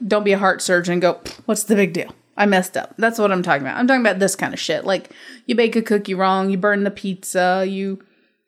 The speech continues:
marry the wrong guy the first time, whatever. You know what I mean? You move on. <laughs> Failure is, like all the pretentious people say,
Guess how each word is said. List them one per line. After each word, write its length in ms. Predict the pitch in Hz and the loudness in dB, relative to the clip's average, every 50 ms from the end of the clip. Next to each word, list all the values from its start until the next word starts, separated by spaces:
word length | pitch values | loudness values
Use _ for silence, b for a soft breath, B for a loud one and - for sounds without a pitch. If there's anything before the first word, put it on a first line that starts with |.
| b b b b b b _ | b b b b b b _
marry 260 | 202 202 196 196 196 | -4 -2 0 2 2
the 100 | 190 196 185 | 2 2 2
wrong 180 | 190 190 196 | 2 2 2
guy 240 | 190 185 185 185 180 | 2 2 2 2 2
the 80 | 180 185 | 0 0
first 320 | 185 202 190 180 - - | 0 0 -2 -2 -2 -2
time, 240 | 214 196 190 190 220 | 0 0 2 2 2
whatever. 460 | 285 302 226 233 180 160 - - - - | 2 0 0 0 -2 -4 -6 -10 -6 -2
You 100 | 254 294 | 0 2
know 80 | 311 302 | 2 2
what 40 | |
I 120 | 294 302 285 | 2 2 2
mean? 80 | 277 269 | 2 2
You 80 | 277 | 2
move 240 | 254 269 285 269 208 | 2 2 2 2 0
on. 320 | 226 170 190 269 311 330 240 | 0 0 2 2 2 0 0
<laughs> 800 | - - 403 - 330 - - - 208 262 - - 320 320 269 - | 0 0 0 0 0 0 0 0 0 0 -2 -4 -8 -8 -10 -10
Failure 880 | - - - 359 403 403 370 302 254 202 190 190 202 233 262 277 - - _ _ _ _ _ _ _ | -8 -6 -2 0 0 2 2 2 2 2 2 2 2 2 0 -2 -4 -10 _ _ _ _ _ _ _
is, 480 | 269 285 269 220 196 202 214 214 - - | 0 2 2 2 2 2 0 -2 -2 -2
like 200 | 208 202 202 202 | -2 0 0 0
all 280 | 202 214 240 262 285 | 0 2 2 2 2
the 100 | 277 294 | 0 0
pretentious 460 | 277 311 - 339 349 330 233 240 226 - | -2 -2 -2 0 0 0 0 -2 -2 -2
people 320 | - 214 196 202 196 202 | -4 -4 -4 -4 -4 -4
say, 580 | - - 339 339 302 240 220 226 233 233 233 | -2 0 0 2 2 2 2 2 0 -2 -6